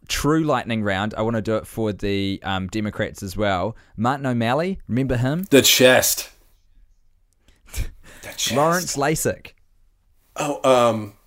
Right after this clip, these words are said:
Speaker 2: oh, tiny. He's got the glasses that look almost like pince, uh, what is, how do you pronounce it? Pince nez? Like pince nez or, or wha-, whatever.
Speaker 1: I don't know what they are.
Speaker 2: The, the,
Speaker 1: Uh,
Speaker 2: the, the
Speaker 1: Lincoln Chafee.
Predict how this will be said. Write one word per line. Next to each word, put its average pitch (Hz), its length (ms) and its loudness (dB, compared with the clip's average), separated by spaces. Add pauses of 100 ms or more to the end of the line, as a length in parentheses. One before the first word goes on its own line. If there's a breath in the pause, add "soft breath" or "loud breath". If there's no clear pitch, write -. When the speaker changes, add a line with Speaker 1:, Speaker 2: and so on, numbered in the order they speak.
(300)
Speaker 2:
oh, 123 160 0
tiny. 165 460 -6
He's 143 180 -4
got 170 280 -4
the 143 60 -2
glasses 143 440 0
that 139 140 -4
look 135 180 -2
almost 143 240 -2
like 131 180 -2
pince, 127 400 -6
uh, 110 340 -8
what 127 100 -4
is, 123 100 -6
how 123 80 -12
do 135 60 -4
you 127 60 -6
pronounce 113 280 -4
it? - 160 -10
Pince 127 340 -6
nez? 123 360 -6 (680)
Like - 180 -18 (340)
pince 117 220 -10
nez 123 460 -8
or, 110 200 -14
or 117 140 -14
wha-, - 300 -10
whatever. 98 420 -6 (320)
Speaker 1:
I 98 80 -4
don't 123 140 -2
know 127 100 0
what 107 160 -2
they 95 240 -2
are. 101 300 -4
Speaker 2:
The, 147 160 6
the, 139 260 0
Speaker 1:
Uh, 110 140 4
Speaker 2:
the, - 80 0
the 147 80 0
Speaker 1:
Lincoln 165 260 0
Chafee. - 520 -4